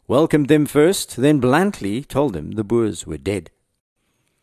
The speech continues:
"Were the missionaries not grateful to Dingane they'd been killed?" asked Ndlela. "They should thank the king for getting rid of the troublesome Retief and his party."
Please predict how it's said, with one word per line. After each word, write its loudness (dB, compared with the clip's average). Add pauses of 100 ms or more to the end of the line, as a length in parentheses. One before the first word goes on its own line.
(260)
"Were 4
the 6
missionaries 2
not 0
grateful 0
to -2
Dingane 4
they'd 0
been 2
killed?" 0 (260)
asked -4
Ndlela. -8 (500)
"They 2
should 2
thank 0
the 2
king 2
for 2
getting 2
rid 2
of 4
the 2
troublesome 0
Retief -4
and 2
his 4
party." -2